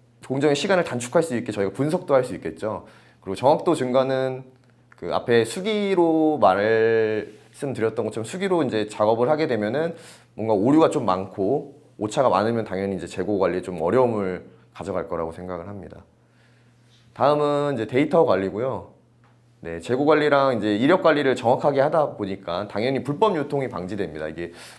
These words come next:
불법 유통이라고 하면은 뭐 이전에 뭐 매장에서 가져갈 때 뭐 급하게 막 좀 챙겨놓고 몰래 판매를 할 수 있었는데, 이제는 다 이제 이력이 남다 보니까 그렇게 할 수 없이 공평하게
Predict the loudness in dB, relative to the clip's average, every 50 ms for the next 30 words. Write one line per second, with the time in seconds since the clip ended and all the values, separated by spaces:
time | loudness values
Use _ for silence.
0 | _ -8 -6 0 2 2 2 2 0 -4 -2 -2 0 2 4 4 4 4 4 2
1 | 2 2 0 0 0 -2 -2 -2 -2 -2 -4 -4 -2 -2 -2 -2 -2 -2 0 0
2 | 2 2 2 2 2 2 2 0 0 0 0 -2 -2 -4 -6 -6 -4 0 0 2
3 | 2 4 2 2 2 2 2 0 0 0 -2 -2 0 0 0 0 -2 -2 -4 -4
4 | -2 0 0 -2 -2 -4 -6 -10 -14 -20 -20 _ _ _ _ _ _ _ -12 -12
5 | -10 -10 -10 -10 -2 0 0 2 2 0 -2 -4 -10 -12 -20 _ _ -10 -8 -8
6 | -6 -4 -2 -2 0 0 2 0 0 -2 -4 -8 -6 -4 -2 -2 0 0 0 0
7 | 0 -2 -8 -16 -20 _ _ _ _ _ _ _ _ _ _ -14 -10 -10 -8 -4
8 | -4 -2 -2 -2 -4 -4 -6 -8 -8 -6 -6 -6 -4 -4 -4 -4 -4 -4 -4 -4
9 | -2 -2 -4 -6 -8 -12 -20 _ _ _ _ -18 -10 -8 -6 -4 -2 -2 -2 -2
10 | -2 2 4 4 4 4 2 0 -2 0 0 0 0 0 -6 -8 -8 -6 -6 -4
11 | -4 -4 -6 -8 -8 -4 -6 -6 -4 -4 -8 -8 -8 -8 -6 -6 -4 2 2 4
12 | 4 4 4 2 0 -2 -4 -6 -10